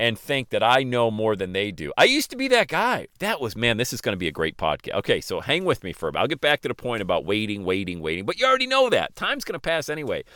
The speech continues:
I used to be the guy in corporate with the biggest ego, and because the title gives you that ego. You know, if you don't have purpose in your life and you need purpose, you're gonna find it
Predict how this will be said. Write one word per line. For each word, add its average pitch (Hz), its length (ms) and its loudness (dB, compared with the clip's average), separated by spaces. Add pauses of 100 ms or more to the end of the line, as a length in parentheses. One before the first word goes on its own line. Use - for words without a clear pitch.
(380)
I 165 180 6
used 220 200 -2
to 156 60 -12
be 143 80 -2
the 120 80 -4
guy 85 400 2 (260)
in 117 160 -4
corporate 123 540 0
with 87 160 -6
the 82 80 -6
biggest 123 400 -2
ego, 80 480 -4 (400)
and 107 300 4
because 196 300 2
the 190 100 0
title 175 400 4
gives 110 240 0
you 147 80 -2
that 156 180 2
ego. 156 560 -2
You 131 120 -4
know, 156 180 2 (260)
if 127 160 0
you 190 140 -6
don't 247 160 6
have 180 240 2
purpose 123 420 0
in 156 80 -4
your 151 120 -4
life 143 440 2
and 101 180 -2
you 123 180 0
need 120 420 0
purpose, 139 580 -2
you're 127 180 0
gonna 127 180 -2
find 143 440 2
it 90 160 0